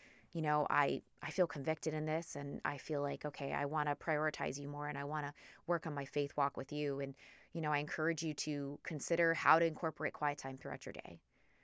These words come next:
I, I encourage you to incorporate some type of journaling. I encourage you to plan it and to say, "I am going to put ten minutes today." It can start small. You don't have to start big. You don't have to go crazy and say, "I'm gonna spend two hours in prayer time today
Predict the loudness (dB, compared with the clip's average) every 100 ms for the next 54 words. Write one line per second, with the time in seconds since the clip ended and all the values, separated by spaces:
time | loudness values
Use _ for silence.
0 | _ _ -6 -2 -2 0 -2 -2 0 0
1 | 2 2 2 0 -4 0 -2 0 -2 -4
2 | -6 -6 -4 -4 -4 -4 -6 -6 -4 -4
3 | -4 -6 -2 0 2 0 -2 -4 -4 -2
4 | 0 0 -2 -4 -10 -16 _ _ _ -8
5 | -4 -2 -2 0 2 2 2 0 -2 -2
6 | -2 -2 -4 -6 -6 -4 -6 -12 _ _
7 | _ -4 -2 0 0 0 0 0 -2 -4
8 | -4 -4 -4 -8 -16 _ _ -10 -6 -4
9 | -4 -6 -6 -4 -4 -2 -2 -4 -4 -2
10 | -2 -2 -2 -4 -2 -4 -4 -6 0 0
11 | 0 0 0 0 -2 -4 0 4 6 6
12 | 4 2 0 0 0 2 8 8 8 4
13 | 0 -2 4 6 6 6 6 6 -2 2
14 | 6 6 4 2